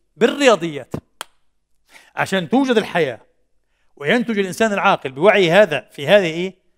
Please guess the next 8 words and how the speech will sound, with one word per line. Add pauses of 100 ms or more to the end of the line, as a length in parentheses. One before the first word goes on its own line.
(120)
الظروف، (680)
الأمور
محسوبة
ومدققة، (1120)
يعني
فاين
تيوند (1000)
بطريقة